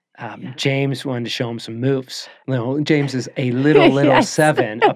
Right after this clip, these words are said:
Speaker 1: powerhouse of seven.
Speaker 2: Yes.
Speaker 1: And Joshua is kind of now a towering sixteen-year-old,
Speaker 2: He
Speaker 1: over
Speaker 2: is.
Speaker 1: six feet, you know, hundred ninety pounds. And James, like, pulls this move on him, and Joshua says,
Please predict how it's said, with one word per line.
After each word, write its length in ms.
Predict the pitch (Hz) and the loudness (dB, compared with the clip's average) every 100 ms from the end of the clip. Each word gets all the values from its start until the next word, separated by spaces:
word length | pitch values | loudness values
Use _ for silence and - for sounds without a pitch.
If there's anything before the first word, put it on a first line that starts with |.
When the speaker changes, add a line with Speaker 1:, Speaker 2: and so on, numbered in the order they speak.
| - | -2
Speaker 1:
powerhouse 960 | 427 - 175 180 160 - 117 - - | -4 2 4 6 4 2 -4 -6 -8
of 100 | 135 117 - | -8 -8 -14
seven. 520 | - 143 113 104 110 - | -8 -4 -4 -6 -12 2
Speaker 2:
Yes. 360 | 285 240 220 226 | 4 4 2 -4
Speaker 1:
And 140 | 127 | -4
Joshua 420 | 135 139 127 135 127 | 0 0 0 -2 -4
is 120 | 123 | -6
kind 260 | - 127 | -6 -4
of 140 | 131 131 | -4 -4
now 240 | 123 120 | -6 -6
a 60 | 110 | -8
towering 760 | - - 123 123 123 110 104 | -10 -6 -2 0 -2 -4 -8
sixteen-year-old, 880 | 101 123 - - 120 113 107 101 180 | -10 -10 -12 -10 -10 -8 -6 0 0
Speaker 2:
He 40 | 143 | 0
Speaker 1:
over 180 | 123 120 | -2 -4
Speaker 2:
is. 100 | - | -6
Speaker 1:
six 220 | 113 - | -10 -12
feet, 340 | - 104 101 | -10 -8 -8
you 80 | 110 | -12
know, 60 | 95 | -12
hundred 260 | 120 117 107 | -8 -8 -2
ninety 340 | 107 104 104 | -4 -4 -10
pounds. 380 | - 101 95 - - - - - - - | -10 -12 -12 -20 -20 -20 -20 -20 -20 -6
And 380 | 127 120 113 113 | -2 -2 -4 -4
James, 380 | 123 147 147 | 0 0 0
like, 160 | 113 117 - - | -4 -14 -18 -4
pulls 220 | 147 131 | -2 -2
this 160 | - 123 | -6 0
move 240 | 156 202 | 0 0
on 160 | 104 92 | -4 -10
him, 120 | 98 | -14
and 120 | 107 | -10
Joshua 580 | 117 113 110 - 120 107 | -6 -6 -6 -10 -8 -8
says, 460 | - 104 98 - | -8 -10 -10 -14